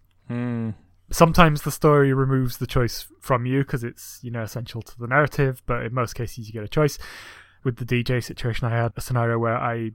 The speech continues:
Speaker 2: had failed the previous condition and they got annoyed at me, so this one I was like, "Okay, I'm, I'm gonna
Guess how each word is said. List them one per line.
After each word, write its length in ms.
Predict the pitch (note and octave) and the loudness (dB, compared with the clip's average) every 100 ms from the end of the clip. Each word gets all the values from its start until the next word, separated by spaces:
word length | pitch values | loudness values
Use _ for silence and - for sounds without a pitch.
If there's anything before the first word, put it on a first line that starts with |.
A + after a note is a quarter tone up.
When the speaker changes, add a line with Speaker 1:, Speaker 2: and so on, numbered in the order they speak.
| - | -8
Speaker 2:
had 340 | - C#3 B2 | -2 0 0
failed 640 | - B2+ C3+ C#3+ C3 - - | 0 2 4 4 2 -4 4
the 60 | |
previous 400 | - C3 A#2+ B2+ | 10 12 10 2
condition 520 | - B2+ B2+ - C3+ C3 | -2 -2 -2 0 0 0
and 220 | A#2 A2+ | -4 -4
they 80 | A2 | -2
got 160 | A#2 | -2
annoyed 300 | G#2 G#2+ G#2 | -2 -4 -4
at 80 | A#2+ | -4
me, 200 | B2 A#2+ | -4 -4
so 240 | A2+ B2 | -4 -4
this 220 | A2 A#2 - | -2 -4 -6
one 160 | A2+ | -8
I 100 | G#2+ | -8
was 140 | G#2 A2+ | -10 -10
like, 140 | - | -4
"Okay, 260 | D#3+ C3+ B2+ | 0 2 0
I'm, 180 | B2 B2 | -2 -6
I'm 100 | A#2+ | -8
gonna 300 | A2+ A2 | -8 -10